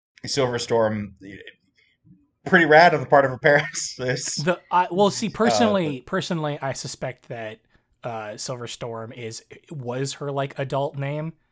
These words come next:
Speaker 2: um,
Speaker 1: Mm.
Speaker 2: and she has an even sillier real name, uh, like Honey Muffin.
Speaker 1: But it's, it's justification enough that,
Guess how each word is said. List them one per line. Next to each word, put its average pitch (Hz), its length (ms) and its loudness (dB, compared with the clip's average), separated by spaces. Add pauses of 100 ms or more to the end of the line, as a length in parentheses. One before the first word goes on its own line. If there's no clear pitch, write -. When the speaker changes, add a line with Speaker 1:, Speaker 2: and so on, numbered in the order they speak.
(520)
Speaker 2:
um, 117 540 -6
Speaker 1:
Mm. 127 200 -4
Speaker 2:
and 104 100 -2
she 101 100 -6
has 123 140 -6
an 131 80 -6
even 120 300 -10
sillier 113 600 -6
real 110 280 -12
name, 131 400 -8 (760)
uh, 113 580 -14 (200)
like 113 140 -14
Honey 202 480 -2
Muffin. 110 560 -10 (180)
Speaker 1:
But 127 160 8
it's, 107 120 -6
it's 127 240 -6
justification 107 680 -2
enough 87 380 -8
that, 82 120 -10